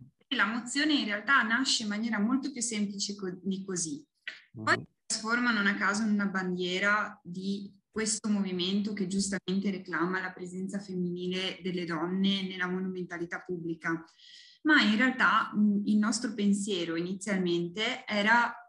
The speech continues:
Speaker 1: più semplice e contenuto, cioè sono gli ottocento anni dell'Università di Padova nella nostra città, è il caso di celebrarli, come,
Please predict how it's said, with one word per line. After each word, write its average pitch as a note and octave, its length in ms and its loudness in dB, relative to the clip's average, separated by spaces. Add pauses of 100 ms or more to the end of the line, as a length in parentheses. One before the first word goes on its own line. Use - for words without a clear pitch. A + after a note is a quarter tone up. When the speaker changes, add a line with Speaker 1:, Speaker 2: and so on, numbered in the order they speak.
Speaker 1:
più A#3 140 -2
semplice B3 520 4
e A3 60 -4
contenuto, G3+ 1000 2
cioè F#3 440 0 (240)
sono G#3+ 240 0
gli F#3+ 120 2
ottocento G#3 480 -2
anni F#3+ 340 2
dell'Università F3+ 680 -4
di G3+ 140 0
Padova E3+ 420 -2
nella F3+ 220 -2
nostra G3 380 -4
città, G#3+ 600 -6 (720)
è - 120 0
il C#4 100 6
caso G3+ 320 4
di G#3 180 4
celebrarli, D3 960 0 (440)
come, F3+ 720 4